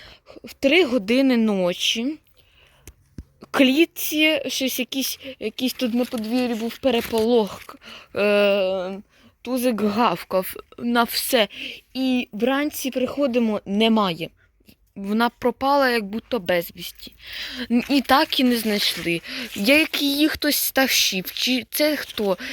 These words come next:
чи це ця, чи це тхір, чи що це за тварина, я не зрозумію. І не розумію до сих пір. Тому я не х-,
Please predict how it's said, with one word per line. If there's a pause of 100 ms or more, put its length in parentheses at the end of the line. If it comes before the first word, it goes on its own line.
(200)
чи
це
ця, (840)
чи
це (1040)
тхір, (100)
чи
що
це
за
тварина, (100)
я
не
зрозумію. (560)
І
не
розумію
до
сих
пір.
Тому
я
не
х-,